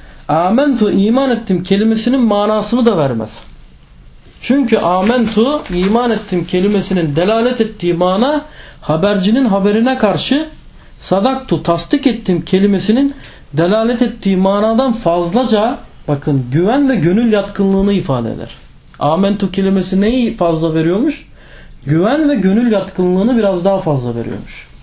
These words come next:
Bu yüzden iman kelimesi ikrar kelimesiyle açıklanırsa daha iyi olur.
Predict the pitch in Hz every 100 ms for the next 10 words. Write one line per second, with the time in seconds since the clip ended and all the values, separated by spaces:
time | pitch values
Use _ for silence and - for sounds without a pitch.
0 | - - - - - - - - - -
1 | - - - - - 294 320 226 214 208
2 | 214 247 254 214 202 196 175 285 277 180
3 | - - 190 247 233 151 117 - - -
4 | - - - - 185 208 208 - 262 202
5 | - 147 - 175 175 196 262 277 214 190
6 | 175 175 143 120 110 -